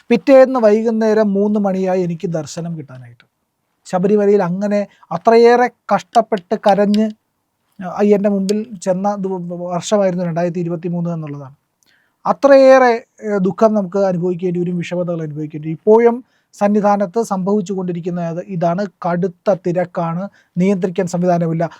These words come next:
സർക്കാർ എന്ത് ചെയ്തിരിക്കുന്നു? കേന്ദ്രസേനയെ ആവശ്യപ്പെട്ടിരിക്കുന്നു. കേന്ദ്രസേന വിളിക്കുമ്പോഴത്തേക്കും ടക്കര ഓടി വരാനിരിക്കുകയല്ലേ, അത് മലയിലേക്ക് എത്താനായിട്ട് ബുദ്ധിമുട്ടുണ്ട്, പ്രായോഗിക പ്രശ്നങ്ങളുണ്ട്, രണ്ട് ദിവസമെങ്കിലും സമയമെടുക്കുമെന്ന്, സമയമെടുക്കുമെന്ന് പറയുന്നു. അപ്പോൾ എ ഡി ജി പി എസ് ശ്രീജിത്ത് പറയുകയാണ്, കാര്യങ്ങളൊന്നും കൈവിട്ട് പോയിട്ടൊന്നുമില്ല,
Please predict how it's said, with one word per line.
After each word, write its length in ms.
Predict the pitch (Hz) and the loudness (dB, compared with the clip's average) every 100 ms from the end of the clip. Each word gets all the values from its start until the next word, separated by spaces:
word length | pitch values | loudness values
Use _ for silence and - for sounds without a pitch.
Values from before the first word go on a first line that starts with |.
| _ | _
സർക്കാർ 320 | 208 180 220 208 | -4 2 4 4
എന്ത് 140 | 202 | 0
ചെയ്തിരിക്കുന്നു? 440 | 208 202 190 208 220 196 | -2 -2 -4 -4 -6 -4
കേന്ദ്രസേനയെ 520 | 196 196 170 180 175 | -4 -4 -6 -4 -4
ആവശ്യപ്പെട്ടിരിക്കുന്നു. 600 | 156 156 143 135 135 156 | -6 -10 -12 -14 -12 -8
കേന്ദ്രസേന 420 | 170 185 202 190 | -6 -4 -2 -2
വിളിക്കുമ്പോഴത്തേക്കും 720 | 196 175 185 190 185 180 175 - _ - | -2 -4 -4 -4 -2 -4 -6 -8 _ -4
ടക്കര 180 | 196 220 | 0 2
ഓടി 240 | 196 196 | 2 2
വരാനിരിക്കുകയല്ലേ, 640 | 208 202 185 175 175 170 165 | 2 0 0 -4 -4 -4 -4
അത് 80 | 165 | -4
മലയിലേക്ക് 500 | 185 175 190 196 180 165 | -2 0 2 2 0 -4
എത്താനായിട്ട് 340 | 175 170 156 | -4 -4 -4
ബുദ്ധിമുട്ടുണ്ട്, 640 | 165 139 175 180 175 160 156 - _ - | -4 -4 -4 -4 -6 -6 -8 -12 _ 0
പ്രായോഗിക 420 | 180 196 208 196 | 4 6 6 4
പ്രശ്നങ്ങളുണ്ട്, 400 | 175 - 170 156 | -6 -10 -8 -8
രണ്ട് 220 | 160 165 185 | -6 -4 -4
ദിവസമെങ്കിലും 480 | 180 170 180 170 | -6 -6 -8 -8
സമയമെടുക്കുമെന്ന്, 760 | 170 165 190 175 160 165 165 170 170 156 170 170 - | -8 -8 -6 -6 -6 -8 -8 -8 -10 -14 -16 -18 -6
സമയമെടുക്കുമെന്ന് 580 | 175 190 180 175 196 175 | -2 0 -2 -2 -2 -2
പറയുന്നു. 220 | 147 139 - - - | -6 -12 -18 -20 -2
അപ്പോൾ 160 | 240 294 240 | 2 4 6
എ 20 | 247 | 4
ഡി 160 | 285 | 2
ജി 140 | 254 233 | -2 -4
പി 140 | 214 | -2
എസ് 180 | 214 196 | -4 -4
ശ്രീജിത്ത് 380 | 202 208 220 202 | -6 -8 -8 -8
പറയുകയാണ്, 600 | 185 185 196 175 165 214 220 _ _ _ - | -4 -4 -4 -4 -6 -8 -12 _ _ _ 2
കാര്യങ്ങളൊന്നും 500 | 208 262 294 269 247 233 | 4 4 4 2 2 2
കൈവിട്ട് 280 | 202 233 240 | 2 2 2
പോയിട്ടൊന്നുമില്ല, 800 | 208 220 226 208 196 170 175 | 6 6 4 2 0 0 -2